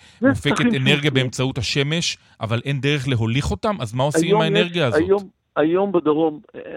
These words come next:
Speaker 1: לא מקימים בסוף את החווה של, אה, אנרגיה מתחדשת, אם אין לך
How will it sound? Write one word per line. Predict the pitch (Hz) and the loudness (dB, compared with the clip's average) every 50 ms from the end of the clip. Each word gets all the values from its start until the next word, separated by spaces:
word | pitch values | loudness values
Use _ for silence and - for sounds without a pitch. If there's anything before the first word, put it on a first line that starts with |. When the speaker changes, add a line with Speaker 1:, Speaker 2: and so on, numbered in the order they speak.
| - - | -8 -2
Speaker 1:
לא | 160 175 190 | 0 0 0
מקימים | 202 - - 165 160 156 | -2 -4 -6 -6 -6 -6
בסוף | 135 - - 156 147 - | -6 -6 -8 -8 -8 -6
את | - | -10
החווה | 135 - - 123 - 143 147 151 143 135 131 | -10 -10 -10 -4 0 0 2 2 0 -2 -4
של, | - - 139 127 123 123 120 | -6 -8 -8 -8 -6 -6 -6
אה, | 120 123 123 | -6 -8 -8
אנרגיה | 123 131 139 139 135 143 139 127 123 | -8 -8 -8 -8 -6 -6 -6 -6 -6
מתחדשת, | 123 127 - - - 143 170 190 - 175 151 - _ _ 175 | -8 -12 -10 -10 -6 -4 -4 -4 -4 -6 -8 -10 _ _ -14
אם | 180 165 - _ _ - | -14 -14 -16 _ _ -10
אין | 160 170 | -8 -8
לך | 170 - - 156 | -8 -8 -6 -4